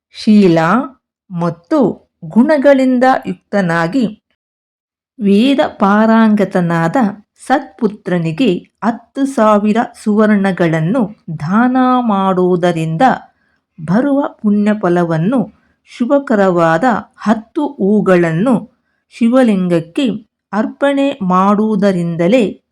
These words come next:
ಮಾನವನು ಪಡೆಯುವನು. ಒಂದು ಸಾಮಾನ್ಯವಾದ ಎಕ್ಕದ ಹೂವನ್ನು ಶಿವನಿಗೆ ಸಮರ್ಪಿಸುವುದರಿಂದಲೇ ಅಷ್ಟು ಪುಣ್ಯಫಲ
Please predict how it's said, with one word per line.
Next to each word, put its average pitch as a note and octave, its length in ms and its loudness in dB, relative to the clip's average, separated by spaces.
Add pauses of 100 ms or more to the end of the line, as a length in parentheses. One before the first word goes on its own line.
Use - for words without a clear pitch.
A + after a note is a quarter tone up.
(120)
ಮಾನವನು F3 760 0
ಪಡೆಯುವನು. D#3+ 800 -2 (1080)
ಒಂದು D4 420 0
ಸಾಮಾನ್ಯವಾದ G#3+ 1160 0 (480)
ಎಕ್ಕದ A#3+ 500 -4 (180)
ಹೂವನ್ನು F3 600 -2 (520)
ಶಿವನಿಗೆ C#4 760 -2
ಸಮರ್ಪಿಸುವುದರಿಂದಲೇ G3+ 1400 0 (520)
ಅಷ್ಟು G#3+ 420 -2 (560)
ಪುಣ್ಯಫಲ A3 600 0